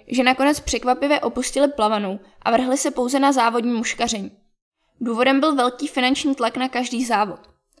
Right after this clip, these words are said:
Muškaření bylo a stále je čisté. Ryba se nechytá za zásluhy ani za peníze. Stále více tak poznávali kouzlo muškaření. A samozřejmě netrvalo dlouho a začali i plnohodnotně závodit. Po překonání úvodních problémů se závodníkům dařilo,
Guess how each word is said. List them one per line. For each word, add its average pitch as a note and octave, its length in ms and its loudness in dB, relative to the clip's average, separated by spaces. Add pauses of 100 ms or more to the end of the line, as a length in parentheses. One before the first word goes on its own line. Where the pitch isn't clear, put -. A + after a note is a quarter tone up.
(160)
Muškaření C4+ 560 2
bylo B3+ 280 4
a C#4 60 4
stále B3 380 4
je C#4+ 60 2
čisté. - 460 -6 (460)
Ryba A3+ 220 4
se D4 140 0
nechytá C4+ 420 4
za C#4 100 -2
zásluhy B3+ 600 -2
ani A#3+ 220 -2
za A#3+ 120 0
peníze. G#3+ 420 -4 (720)
Stále A#3+ 340 4
více C4+ 260 -2
tak D#4 180 0
poznávali C4 480 2
kouzlo B3 320 0
muškaření. - 680 -6 (420)
A A#3 100 -4
samozřejmě C#4 540 0
netrvalo C#4 460 2
dlouho G#3+ 460 0 (220)
a B3 80 -4
začali C4 360 0
i C#4 100 0
plnohodnotně B3 680 0
závodit. G#3+ 460 -2 (840)
Po A3 80 -4
překonání C4+ 680 2
úvodních C4 400 2
problémů G#3 520 -2
se B3 140 -4
závodníkům B3 560 2
dařilo, G#3 420 0